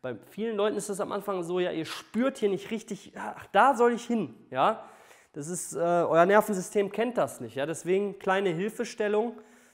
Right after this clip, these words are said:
nehmt ihr hier so ein Band und das Band, ja, das könnt ihr hier einmal so auf, ja, Brusthöhe, kleiner Tipp, zieht euch ein T-Shirt an, ja. Ihr seht jetzt, wird das hier eingedrückt, ja,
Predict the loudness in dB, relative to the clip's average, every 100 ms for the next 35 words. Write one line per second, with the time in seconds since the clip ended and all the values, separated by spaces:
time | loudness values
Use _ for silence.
0 | _ -2 -2 -2 -2 -2 0 -2 2 4
1 | 4 2 -4 -20 _ _ _ _ _ _
2 | -18 -10 -6 -6 -8 -12 -12 0 4 4
3 | 2 -6 -18 -20 -20 -2 2 2 2 2
4 | 2 2 0 0 2 0 0 0 0 -2
5 | -16 -20 -20 -18 6 6 6 4 2 2
6 | 0 4 6 6 2 -10 -4 0 0 -2
7 | -8 -8 -8 -8 -8 -10 -8 -8 -4 -2
8 | 0 -2 -4 -8 -10 -6 -6 -8 -20 _
9 | _ _ -6 -2 0 0 0 -4 -6 -20
10 | _ _ _ _ _ _ _ _ -16 -12
11 | -6 -4 -2 0 2 2 0 0 -4 -18
12 | _ -8 -4 -4